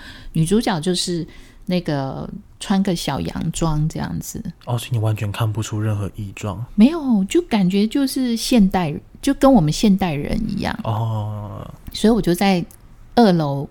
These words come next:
Speaker 1: 我的那个窗景看他们在拍片。
Speaker 2: 嗯。
Speaker 1: 然后那个光线很亮很亮，就是他们打的那个灯啊，非常亮，就是那个雪地几乎是白天的样子。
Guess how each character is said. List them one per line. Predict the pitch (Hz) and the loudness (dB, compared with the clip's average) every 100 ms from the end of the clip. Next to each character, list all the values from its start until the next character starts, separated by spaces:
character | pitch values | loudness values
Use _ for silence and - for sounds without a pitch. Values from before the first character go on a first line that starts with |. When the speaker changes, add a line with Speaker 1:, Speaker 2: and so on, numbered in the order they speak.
| - | -6
Speaker 1:
我 | 151 | -4
的 | 147 151 | 0 0
那 | 196 | 0
个 | 190 151 | 0 -2
窗 | 151 - 180 180 | -2 0 2 2
景 | - - - - | 0 -2 -4 -6
看 | - 202 | -2 0
他 | 165 180 | 2 0
们 | 151 | 0
在 | 143 156 | 0 -2
拍 | - - - 147 | -2 -4 -4 -4
片。 | - - - - - - | -4 -2 -2 -6 -20 -8
Speaker 2:
嗯。 | 113 98 120 - - - | -4 -4 -8 -16 -12 -2
Speaker 1:
然 | 175 | 0
后 | 240 262 | 4 4
那 | 247 | 4
个 | 214 190 | 4 0
光 | 175 - 226 220 | -2 2 6 6
线 | 220 226 175 | 4 2 2
很 | - - 180 156 170 | -2 0 2 4 2
亮 | 277 214 170 | 2 2 0
很 | 165 147 | 0 0
亮， | 196 180 156 - - - - - | 0 0 -4 -8 -20 -20 -20 -4
就 | 254 | 0
是 | 269 | 0
他 | - 285 | 2 4
们 | 254 214 | 4 4
打 | 277 143 | 4 2
的 | 139 151 | 0 2
那 | 196 | 2
个 | 208 | 2
灯 | 170 - 170 151 147 | 0 2 2 2 -2
啊， | - - - - - _ | -6 -10 -16 -20 -20 _
非 | - 294 | 2 2
常 | 294 - 143 151 | 2 0 0 0
亮， | 190 160 - - - | 0 -2 -4 -8 -12
就 | - 240 | -6 -4
是 | 247 220 - - | -2 -6 -10 -4
那 | 294 | -2
个 | 233 | 0
雪 | - 175 | 0 0
地 | - 226 196 | 0 -2 -2
几 | - - 196 208 | -4 -4 0 2
乎 | 202 | 2
是 | 202 180 | 2 0
白 | - 139 143 | 0 -2 -2
天 | - 151 147 | -2 -2 -2
的 | |
样 | 147 139 - - | -2 -2 -2 -2
子。 | - - | -6 -10